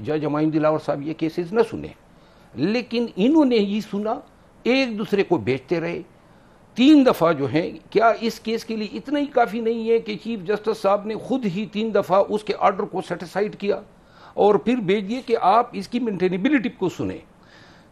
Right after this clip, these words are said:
तीसरी बात जो उन्होंने की, अ, बुखारी साहब ने, कि जी ये मुझे बड़ा खौफनाक मालूम हो रहा है। मैं अर्ज ये कर दूं कि ये केस जब डिसाइड होगा, और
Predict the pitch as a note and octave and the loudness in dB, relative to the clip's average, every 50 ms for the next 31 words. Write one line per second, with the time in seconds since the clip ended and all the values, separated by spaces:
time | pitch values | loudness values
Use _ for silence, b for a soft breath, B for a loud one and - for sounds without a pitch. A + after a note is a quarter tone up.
0 | _ - A3+ B3 G#3+ C#4 D4 C#4+ C4+ C4 A3+ A#3 A3+ A3+ A#3 A#3 A3 G3+ D#3 - | _ 0 2 4 6 6 8 8 8 6 6 4 2 2 2 2 0 -2 -4 -4
1 | D3+ G3+ G#3+ E3 C3+ D3+ D#3+ - - - - - - C3+ C#3+ D3 D3 D3 D3 - | -6 -6 -4 -6 -6 -8 -10 -14 -18 -20 -18 -8 -2 0 2 4 4 2 2 0
2 | - - - C3 C3 - C3+ D#3+ D3+ - - A#2 G2+ F#2+ F#2 G2 A#2+ D#3+ D#3+ - | -6 -12 -12 -12 -6 -4 -4 -4 -2 -2 -2 -2 -2 -4 -6 -6 -6 -6 -8 -12
3 | b b b b b b _ - G#3 G3+ G3+ B3+ C4 A#3 G3+ G#3 A#3 A#3+ G#3 G3 | b b b b b b _ -6 -4 -2 -2 -2 -2 0 -2 -2 -2 -2 -4 -2
4 | G#3 G#3 G#3 - F#3+ G3 - - D3+ C#3 - D3 D3+ E3+ F3 - C#3 C3 A#2+ G#2 | -2 -2 -2 0 0 -2 -2 -2 -6 -6 -2 -2 0 0 -2 -2 -2 -2 -2 -2
5 | G2 G#2+ A2 G2+ F2+ F2 F2 D#2 D#2 F#2+ B2 D#3 - - - _ _ _ _ _ | -2 -6 -6 -6 -8 -6 -6 -6 -4 -4 -6 -8 -10 -14 -20 _ _ _ _ _
6 | _ _ _ _ - A2+ E3 G#3+ A3+ - - F#3 A3+ A3+ F#3 F3 F3+ G3 F#3+ - | _ _ _ _ -8 -4 -4 -4 -4 0 2 2 2 2 0 -2 -4 -4 -2 -2
7 | D3 B2+ A2+ A2+ D3+ F#3 G#3+ G#3 D3+ - D#3+ D3+ C3 B2+ A#2 C#3 F#3+ A#3 A3 - | -4 -4 -2 -2 -4 -4 -4 -6 -6 -4 -4 -4 -2 -2 -2 0 0 0 -2 -4
8 | - - G3 A3+ A3 G#3 - - G#2+ E3 D#3 B2+ G#2+ A2+ D#3+ D#3 - - F#3 A3+ | -4 0 2 2 2 2 0 0 0 0 0 0 0 0 0 0 2 0 0 0
9 | G#3 G3 G#3+ G#3 G#3+ G#3 G3+ F3+ D#3 A#2 A2+ | 2 0 2 2 4 2 4 2 0 0 0